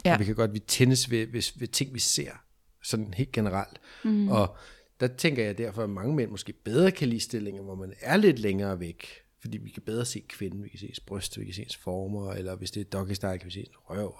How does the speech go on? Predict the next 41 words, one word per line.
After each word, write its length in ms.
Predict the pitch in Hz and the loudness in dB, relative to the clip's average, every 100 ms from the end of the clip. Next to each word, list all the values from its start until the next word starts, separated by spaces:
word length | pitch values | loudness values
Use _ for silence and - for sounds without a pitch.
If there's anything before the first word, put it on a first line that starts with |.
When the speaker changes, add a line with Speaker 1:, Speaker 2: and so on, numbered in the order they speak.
| - | -12
Speaker 2:
Og 140 | 95 107 | -6 0
det, 260 | 123 127 | 2 2
vi, 60 | 143 | 2
vi 240 | 143 139 | 4 4
får 240 | 131 143 139 | 6 4 4
et 100 | 127 | 2
større 400 | - 117 120 135 | -2 0 2 2
billede, 500 | - 117 139 139 104 - | 4 6 8 6 6 2
end 200 | 120 101 | 2 2
hvis 180 | 104 92 | 2 -4
man 120 | 107 | -6
ligger 220 | 104 104 | -6 -4
med 100 | 113 | -4
hele 240 | 95 107 107 | -2 -2 -2
hovedet 400 | 104 110 113 - | 2 4 2 0
direkte 400 | 107 98 101 104 | -4 -2 -4 -4
ind 140 | 101 | -4
i, 180 | 107 92 - _ | -4 -6 -12 _
i 200 | - 110 | -8 -4
hovedet 220 | 101 117 | 0 2
på 80 | 113 | 2
den 140 | 95 | 0
anden. 300 | 95 98 135 - - - - - - - | -2 0 -2 -4 -18 -16 -16 -16 -18 0
Øhm, 380 | 117 101 90 82 - _ - | 4 4 2 -4 -10 _ -2
men, 320 | 123 113 95 | 2 2 0
men 240 | 110 107 98 | 0 -2 -2
jeg 140 | 98 - | -6 -6
elsker 360 | 131 135 - 107 | -2 0 0 -2
klart 400 | - 110 85 104 | -2 -2 -2 -4
en, 260 | 98 92 101 107 | -6 -6 -8 -8
en 80 | 101 | -6
missionær. 340 | 98 107 101 123 | -4 -4 -6 -6
Jeg 100 | 117 | -6
synes, 140 | 190 | -4
den 160 | - 147 | 0 0
er 40 | |
fed. 200 | - 101 - - _ | 0 -6 -6 -20 _
Den 200 | 233 214 | 4 6
er 40 | 202 | 6
Speaker 3:
Mm. 120 | 202 | 4
Speaker 2:
god. 120 | 131 | -2